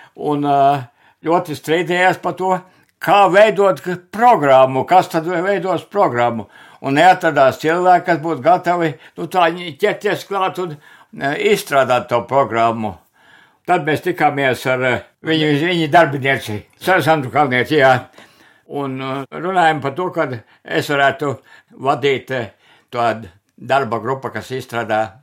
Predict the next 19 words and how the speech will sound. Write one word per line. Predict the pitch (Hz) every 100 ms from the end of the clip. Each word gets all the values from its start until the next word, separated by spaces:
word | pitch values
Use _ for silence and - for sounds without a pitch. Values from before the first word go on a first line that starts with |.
| _
programmu. | - 117 104 104 101 95 92 80 _ _ _ _ -
Un, | 180 185
um, | 185
mēs | 180 180 208 -
strādājām | - 185 202 196 196 196 190 175
lielākoties | 165 185 180 165 160 139 139 190 220 190 131
Džemas | 160 185 185 131
Skulmes | - 160 165 196 208 - - _ _
kabinetā. | 240 247 170 135 120 139 127 107 92 _ _ - - -
Viņa | 240 240 208
bija | 175 202 -
kaut | 196 127
ko, | -
vai | 120 127
deputāts, | 113 165 202 180 160 131
vai | 135 123
kā, | - 170 175
tā | 196 175
sakot, | 180 170 170 226